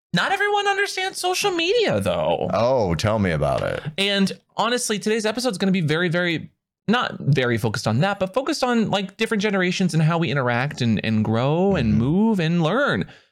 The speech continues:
Speaker 1: Because, and the real meat and potatoes of today's episode is about I M L and I M B B. Now, first of all, we need to kind of cover what I M L and I M B B even stand for, Daddy.
Speaker 2: I M L is International Mister Leather.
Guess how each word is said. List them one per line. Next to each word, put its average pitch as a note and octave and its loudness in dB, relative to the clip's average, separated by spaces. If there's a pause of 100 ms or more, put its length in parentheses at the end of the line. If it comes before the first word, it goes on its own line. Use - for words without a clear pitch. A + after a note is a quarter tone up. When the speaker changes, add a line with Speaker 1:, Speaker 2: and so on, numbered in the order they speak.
(120)
Speaker 1:
Because, A3 0
and D3+ 0
the A#2+ 2
real B2 2
meat C3 2
and C#3 0
potatoes D3 -2
of C#3 -2
today's C#3+ -2
episode F3+ -2
is E3 0
about F3 -2
I C3+ 0
M F#3 0
L A2+ 0
and A#2 -2
I A#2 -2
M A2 0
B G#2+ -2
B. F#2 -4
Now, A2 -2
first D#3 -4
of D#3+ -4
all, D#3 -2
we C3 0
need D3 0
to D3+ -4
kind D#3 0
of - -4
cover B2 0
what A#2 0
I A2 0
M A2+ 0
L A2 2
and G#2 -2
I G#2 0
M G#2+ 0
B G2+ -2
B D2+ -6
even G#2 0
stand C4+ -2
for, - -4 (500)
Daddy. A2 -2 (340)
Speaker 2:
I A2+ 0
M C3+ 0
L G2 0
is E2+ 0 (100)
International F2+ 0
Mister D#2 2
Leather. G1+ -2